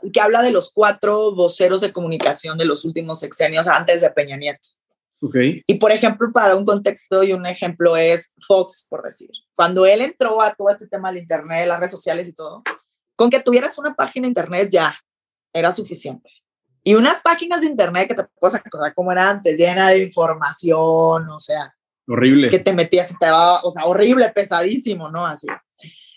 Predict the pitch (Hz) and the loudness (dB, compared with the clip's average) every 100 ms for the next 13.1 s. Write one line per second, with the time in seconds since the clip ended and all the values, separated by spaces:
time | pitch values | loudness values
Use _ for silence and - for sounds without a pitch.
0 | - 214 233 254 - 214 202 190 185 180 | 0 2 4 2 -2 -8 -4 -2 0 -2
1 | 190 254 _ _ - 165 180 180 180 170 | -4 -12 _ _ -18 -10 -8 -6 -6 -6
2 | 170 - 202 214 214 - _ _ - 143 | -2 4 6 6 2 -4 _ _ -4 -4
3 | 160 220 269 254 285 285 180 170 170 175 | 0 0 0 0 -4 -2 -2 0 2 2
4 | 175 165 165 170 165 147 170 233 233 214 | 2 2 0 0 -2 0 0 -2 -6 -10
5 | - 185 175 165 165 156 151 170 190 180 | -6 -2 2 2 2 -4 -10 -10 -2 -2
6 | 170 127 143 147 208 _ 160 - - _ | 0 -6 -10 -12 -14 _ -20 -20 -20 _
7 | _ _ _ _ _ 208 202 202 - 233 | _ _ _ _ _ 4 4 2 -2 0
8 | 220 254 294 254 294 302 339 - _ _ | 2 0 0 -2 -2 0 0 -2 _ _
9 | _ _ _ _ _ _ _ - 170 165 | _ _ _ _ _ _ _ -4 -4 -4
10 | 156 151 143 120 - - 147 147 185 233 | -8 -6 -6 -6 -12 -6 -4 -2 0 2
11 | 202 151 165 208 226 - 156 220 - 175 | 4 2 2 0 -2 -2 0 0 0 -4
12 | 170 156 151 _ 175 165 165 160 156 151 | -4 -6 -6 _ -10 -6 -2 2 2 2
13 | - | -6